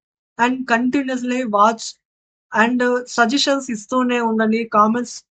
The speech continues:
పెడుతూనే ఉండండి, మీ ఒపీనియన్స్ షేర్ చేసుకుంటూనే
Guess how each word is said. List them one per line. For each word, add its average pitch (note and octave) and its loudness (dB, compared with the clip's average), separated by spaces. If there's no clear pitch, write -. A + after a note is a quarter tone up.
పెడుతూనే A3+ 2
ఉండండి, G#3 0
మీ G#3+ 4
ఒపీనియన్స్ A#3 -2
షేర్ G#3+ 4
చేసుకుంటూనే A3 2